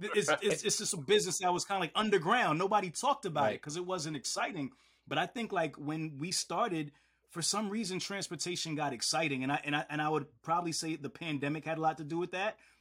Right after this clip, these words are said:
Speaker 1: right? In twenty twenty, we started in th-, in, in twenty nineteen, but in twenty twenty, when the pandemic happened, everybody turned to transportation. All eyes was on the trucking industry, right? And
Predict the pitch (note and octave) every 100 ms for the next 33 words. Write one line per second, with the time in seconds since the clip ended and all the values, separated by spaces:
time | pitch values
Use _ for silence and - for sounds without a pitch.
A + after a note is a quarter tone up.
0 | _ - C3 D3+ C#3+ C3+ - D3+ C#3+ -
1 | D#3+ E3 F3+ D3 G3 F#3+ E3 D3+ D3 -
2 | C#3 C3+ D3 C3 E3 D#3 D3 C#3 - E3
3 | F3 G#3 - - - C#3 C#3 - F3 D#3+
4 | - G3 F3 D3+ D3+ C3+ D#3 D3 C3 F3
5 | G3 C#3+ C#3 C3 C3+ C3+ - _ - D#3+
6 | E3 D#3+ D3+ C#3+ F3 D#3 C#3+ - D3 C3+
7 | A#2+ D#3 D3+ C3 A#2 C#3+ D#3 D#3 D#3+ D#3
8 | C3+ C3 C#3 B2+ D#3 D3+ C3+ B2+ A#2 -
9 | A#2+ A#2 B2+ C3 - - _ A#2+ C3 C3+
10 | C3 B2+